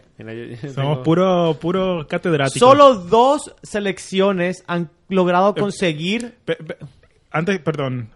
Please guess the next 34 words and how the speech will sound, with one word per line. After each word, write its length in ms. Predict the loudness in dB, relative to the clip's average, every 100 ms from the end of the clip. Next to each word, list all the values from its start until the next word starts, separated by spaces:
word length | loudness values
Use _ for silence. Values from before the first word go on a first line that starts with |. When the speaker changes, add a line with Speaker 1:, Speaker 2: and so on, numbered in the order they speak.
| _
Speaker 2:
¿Por, 240 | -2 -2 0
por 140 | -2
qué 160 | 0 -2
no, 340 | -2 -2 -4
antes 320 | -6 -6 -6
que 80 | -6
respondamos, 480 | -6 -4 -4 2 2
Speaker 1:
Yo 40 |
sé 80 | 6 6
tu 40 |
Speaker 2:
damos 80 | 8
Speaker 1:
pre-, 80 | 8
Speaker 2:
una 120 | 8
Speaker 1:
yo 60 |
sé, 60 | 8
yo 60 | 8
sé, 280 | 8 8 4
Speaker 2:
pausa? 100 | 4
Speaker 1:
yo 40 |
sé 120 | 2 2
tu 100 | 2
pregunta, 280 | 4 4
Cristian. 240 | 0 -2 -4
Yo 100 | -4
sé 100 | -6
tu 120 | -6
pregunta. 300 | -6 -4 -4
Speaker 2:
Bueno, 180 | -4 -8 -4
quiero 240 | -2 0
una 240 | 0 -2 0
pausa 320 | 0 0 -2
para 460 | 0 2 2 -2
el, 360 | -4 -4 -4 -4
el, 540 | -6 -6 -8 -10 -12